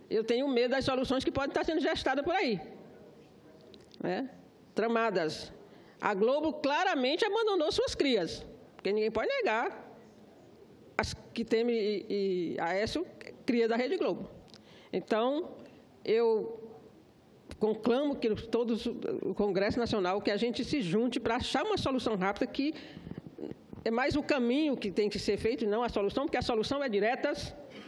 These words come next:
eleição direta, né? Porque antes que aconteça uma solução antipovo, né? É eleição direta já, qualquer coisa fora disso será uma agressão ao povo brasileiro, já tão agredido.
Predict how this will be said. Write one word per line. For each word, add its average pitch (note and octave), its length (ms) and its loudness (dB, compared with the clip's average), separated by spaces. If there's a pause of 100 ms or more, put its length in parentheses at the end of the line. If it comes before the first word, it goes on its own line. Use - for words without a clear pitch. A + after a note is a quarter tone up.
(160)
eleição A3 340 2
direta, A3 460 0 (640)
né? G3 240 -4 (200)
Porque B3+ 600 2 (580)
antes C#4 200 0
que D4+ 100 0
aconteça D4 500 0
uma D#4 80 0
solução D4+ 480 0
antipovo, C#4+ 680 0 (260)
né? F#3 240 -2 (1000)
É G#3+ 160 0
eleição C#4+ 340 0
direta D4 420 2
já, G#3+ 240 2
qualquer C#4+ 360 0
coisa C4+ 300 2
fora B3 240 0
disso B3+ 260 0
será B3+ 280 0
uma C4 160 0
agressão C4+ 760 0
ao C4+ 100 0
povo A#3+ 200 0
brasileiro, A3 480 2
já A#3 120 0
tão C4 180 -2
agredido. A#3+ 560 0